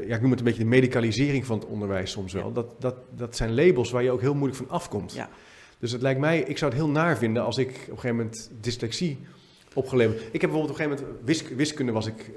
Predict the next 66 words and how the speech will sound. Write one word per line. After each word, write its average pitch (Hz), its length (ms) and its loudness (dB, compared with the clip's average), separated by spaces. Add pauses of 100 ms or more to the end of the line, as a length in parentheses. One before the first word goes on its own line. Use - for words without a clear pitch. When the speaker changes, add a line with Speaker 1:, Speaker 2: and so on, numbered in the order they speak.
Speaker 1:
niet 123 220 -2
zo 127 80 -2
goed 143 200 -4
in 110 60 2
op 98 120 -2
de 170 60 4
Speaker 2:
Mhm. - 80 4
Speaker 1:
middelbare 95 300 0
school. 92 340 -10 (500)
En 131 280 0
voor 180 120 4
je 165 60 6
het 120 100 2
weet, 110 320 4 (440)
eh, 127 460 -2
eh, 120 60 -6 (200)
ja, 156 140 2
Speaker 2:
Heb, 95 100 -4
Speaker 1:
nee, 117 80 -2
Speaker 2:
heb 110 100 0
Speaker 1:
je 127 60 4
Speaker 2:
je - 0 -
Speaker 1:
bent - 120 4
niet 226 80 8
zo - 60 4
goed 147 80 4
in 156 60 6
Speaker 2:
wiskunde? 135 400 6
Speaker 1:
wiskunde. - 320 -14
Terwijl, 151 280 6
eh, 151 100 -4
op 127 60 -10 (100)
een 135 60 -6
gegeven 131 200 -8
moment 139 180 4
wilde 180 220 12
ik - 60 4
het 120 100 2
heel 113 120 2
graag. 107 480 -6
Speaker 2:
Ja. 123 160 -8
Speaker 1:
Heb 131 120 -4
ik 127 60 -4
gewoon 135 180 0
heel 151 140 4
veel 123 100 -6
geoefend. 131 640 -4
En 127 120 -6
op 123 100 -4
de 139 60 -4
universiteit 123 600 0
ben 120 100 0
ik 123 100 0
ook 160 100 2
ermee 139 140 2
doorgegaan. 110 300 2
Wel 123 120 8
met 104 140 2
bijles 107 420 4
en 110 140 -4
hangen 117 240 4
Speaker 2:
Mhm. - 100 2
Speaker 1:
en 135 60 4
wurgen, 123 240 2
maar 127 100 -2
dan 123 120 -4